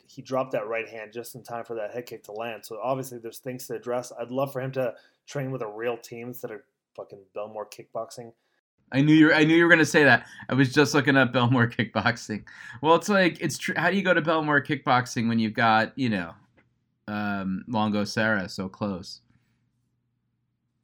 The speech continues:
Speaker 1: Yeah, I don't know if it's a rivalry thing. I actually think several fighters train at both gyms, so, or at least Gian Vellante does. So it does seem to be an option. I don't know. It's kinda weird. I would love for him to honestly go elsewhere. I don't know that Ray Longo's,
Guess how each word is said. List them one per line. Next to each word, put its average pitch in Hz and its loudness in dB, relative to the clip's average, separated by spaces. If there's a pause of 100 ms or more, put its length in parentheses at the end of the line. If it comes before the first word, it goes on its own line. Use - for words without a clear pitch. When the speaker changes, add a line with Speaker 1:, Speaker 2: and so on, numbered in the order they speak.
(260)
Speaker 1:
Yeah, 180 2
I 220 -2
don't 240 -4
know 180 2
if 151 0
it's 139 -6
a 135 -4
rivalry 151 0
thing. 151 -4
I 143 2
actually 147 -4
think 147 -8
several 139 -4
fighters 131 -4
train 135 -6
at 117 -12
both 120 -4
gyms, 120 -8
so, 117 -6 (120)
or 113 -6 (180)
at 120 -8
least 143 -8
Gian 127 -4
Vellante 110 -8
does. 98 -12 (460)
So 147 -6
it 139 -8
does 170 -2
seem 180 -6
to 139 -14
be 135 -6
an 123 -6
option. 123 -8
I 214 -6
don't 151 -4
know. 113 -8
It's 120 -14
kinda 180 -6
weird. 120 -6 (100)
I 156 -2
would 156 -4
love 143 -2
for 135 -4
him 135 -4
to 127 -4 (600)
honestly 156 -4
go 147 0
elsewhere. 139 0
I 107 -2
don't 127 -4
know 131 -6
that 127 -6
Ray 127 -4
Longo's, 127 -6